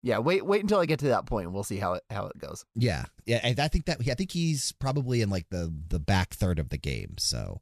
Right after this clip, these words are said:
Speaker 2: um, yeah, I'm looking forward to jumping into Resident Evil four. It's all I've seen people streaming on Twitch. It's all I've heard people talking about. Justin bought it upstairs, my roommate. He's been playing it.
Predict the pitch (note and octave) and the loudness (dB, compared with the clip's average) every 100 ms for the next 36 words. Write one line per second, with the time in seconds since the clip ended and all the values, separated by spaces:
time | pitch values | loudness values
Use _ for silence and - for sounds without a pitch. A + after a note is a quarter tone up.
0 | - D2+ B1+ G1+ G1+ G1+ F2 - E4 - | -6 -6 -6 -10 -12 -14 -8 -2 -2 -2
1 | - A#2 C3 B2+ C3 C3 C3+ A2 B2+ A#2+ | -2 2 2 2 0 0 0 -2 -2 0
2 | A#2 A#2 A2+ A2+ A2+ A2 G#2+ - A2 A#2 | 0 2 2 2 2 0 0 0 0 0
3 | A#2 - - G2 G2+ G2+ - G#2 G2 G#2 | -2 -4 -4 2 2 2 2 0 2 0
4 | F#2+ - G#2+ G2+ G2 F2 G#2 G2+ - F#2+ | 0 0 2 4 2 2 0 0 0 0
5 | F#2 F#2 E2+ F#2 E2+ F#2+ F#2 F#2 F#2+ F#2 | 0 0 -2 -4 -2 0 0 0 0 2
6 | F#2+ E2+ - - - - - E2 G2 G2+ | 2 0 -4 -14 -14 -14 -10 0 2 4
7 | - F2 E2+ F2 F2 E2+ - - F#2+ F2+ | 2 2 2 2 2 0 -4 0 2 2
8 | F2+ E2+ E2+ F#2 F2+ F2+ F2+ - - - | 2 0 2 2 2 2 0 -2 -8 -4
9 | F2+ F2 - F2 - F#2 F2 E2+ F2 - | 0 0 0 -2 2 2 2 2 0 -2
10 | - | -10